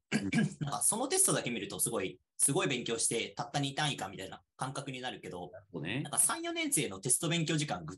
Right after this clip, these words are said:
Speaker 2: と減るから、それで。
Speaker 1: なるほど。そっかそっか。
Speaker 2: 実はなんか長期的に見ると、なんか毎日ちゃんと授業を受けとくわ。
Speaker 1: うんうん。
Speaker 2: 実は一番なんか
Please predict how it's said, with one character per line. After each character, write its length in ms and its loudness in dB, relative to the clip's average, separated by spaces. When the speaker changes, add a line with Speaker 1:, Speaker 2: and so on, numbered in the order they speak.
Speaker 2:
と 80 4
減 100 6
る 60 0
か 100 -4
ら、 100 -6
そ 100 -4
れ 60 -8
で。 200 -8
Speaker 1:
な 140 -4
る 160 4
ほ 180 2
ど。 340 0
そ 100 -8
っ 120 -14
か 120 -8
そ 120 -2
っ 40 0
か。 40 -2
Speaker 2:
実 260 -2
は 60 0
な 100 -2
ん 40 -8
か 180 -6
長 180 0
期 100 -10
的 220 -6
に 100 -8
見 120 -4
る 120 -4
と、 360 -4
な 80 -6
ん 40 -4
か 60 -4
毎 180 -2
日 160 -2
ち 60 0
ゃ 40 0
ん 40 -2
と 60 -6
授 180 -6
業 120 -4
を 40 -8
受 140 -10
け 40 -14
と 100 -10
く 140 -12
わ。 280 -2
Speaker 1:
う 40 -4
ん 20 0
う 40 0
ん。 400 -4
Speaker 2:
実 300 -2
は 100 0
一 220 -2
番 200 -2
な 100 -4
ん 20 -6
か 80 -2